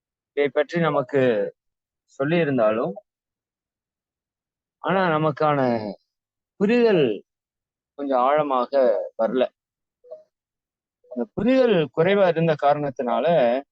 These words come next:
நமக்கு அந்த ஞானம் முழுமையா கைகூடல அப்படின்னு சொல்லலாம்.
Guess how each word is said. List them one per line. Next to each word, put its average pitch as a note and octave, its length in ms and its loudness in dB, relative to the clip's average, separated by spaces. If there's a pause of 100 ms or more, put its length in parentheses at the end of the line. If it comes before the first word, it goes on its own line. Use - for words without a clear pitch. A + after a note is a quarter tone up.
(120)
நமக்கு C3+ 360 -6
அந்த B2 200 0 (2750)
ஞானம் D#3 440 0 (880)
முழுமையா F3+ 460 2
கைகூடல C#3 580 -2 (240)
அப்படின்னு C3 360 -6
சொல்லலாம். G#2+ 420 -8